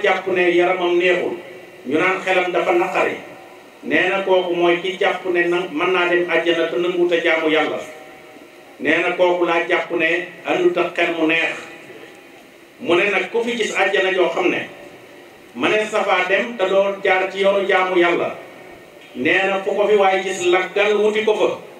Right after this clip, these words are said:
ndax soxarewu ma la ko. Waaye fii ma nekk de amu fi te xaw ma fu mu am.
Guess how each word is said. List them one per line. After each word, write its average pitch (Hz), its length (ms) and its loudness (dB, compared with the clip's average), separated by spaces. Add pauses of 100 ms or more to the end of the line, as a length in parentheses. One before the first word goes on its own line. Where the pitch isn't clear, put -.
(480)
ndax 185 300 -2
soxarewu 202 440 2
ma 190 120 2
la 170 100 4
ko. - 180 -4 (800)
Waaye 190 400 2
fii 214 200 0
ma 220 120 0
nekk 208 180 0
de 190 260 0
amu 202 280 0
fi 190 100 -2
te 196 80 0
xaw 208 140 2
ma 196 160 0
fu 180 120 -4
mu 175 100 2
am. - 220 -2